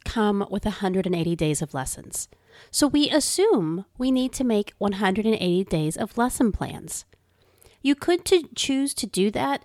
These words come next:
and use those one hundred and eighty days of lesson plans, but today on this episode, I would like to offer you a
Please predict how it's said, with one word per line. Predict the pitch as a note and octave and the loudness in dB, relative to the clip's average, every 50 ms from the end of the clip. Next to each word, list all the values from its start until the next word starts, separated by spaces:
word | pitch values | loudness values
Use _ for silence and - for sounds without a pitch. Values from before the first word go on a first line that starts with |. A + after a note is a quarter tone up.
| - | -2
and | - A#3 A#3+ A#3+ A3 | 0 2 2 2 2
use | A#3+ C4 C#4+ D4+ D4 - | 0 0 0 0 0 0
those | C#4+ B3+ - | 0 0 0
one | - A#3 A#3 | 0 -2 0
hundred | A3 B3 A#3+ A#3+ B3 | 0 -2 -2 0 0
and | A#3+ A#3+ | 0 0
eighty | - A3+ A3 A#3 A3+ | 0 0 0 -2 0
days | A3 G#3 G#3+ A3 - A#3 | 0 0 0 0 -2 -2
of | G#3+ F#3+ | -4 -2
lesson | F3+ F3+ F#3+ - - A3+ A3 | -2 -2 -2 -2 -4 -6 -8
plans, | G#3 - B3 A#3+ B3 B3 C4+ C4 - - _ - _ _ _ - - - _ _ _ _ _ _ _ _ _ - | -6 -6 -6 -4 -4 -4 -6 -8 -10 -16 _ -20 _ _ _ -20 -20 -20 _ _ _ _ _ _ _ _ _ -2
but | C#4+ C#4+ B3 | -2 -2 -2
today | - - C#4 - C#4 C#4+ D4+ D#4 E4 E4+ D#4+ - | -2 -2 0 2 4 4 4 4 2 2 0 0
on | B3 C4 | 2 2
this | C4+ D#4 D4+ - | 2 2 2 2
episode, | D4 C#4+ - C#4+ C4 - - G#3+ G3+ F#3+ | 0 0 0 0 -2 2 4 4 4 4
I | - A3 | 4 4
would | A3+ A#3 A3 | 4 4 4
like | B3+ B3+ C#4+ - | 2 0 0 0
to | - - - | -2 -2 -2
offer | - C4+ - - - G#4+ | -2 -6 -4 0 2 4
you | G#4 G4 F#4+ D#4+ - | 6 6 6 4 4
a | D4+ | -2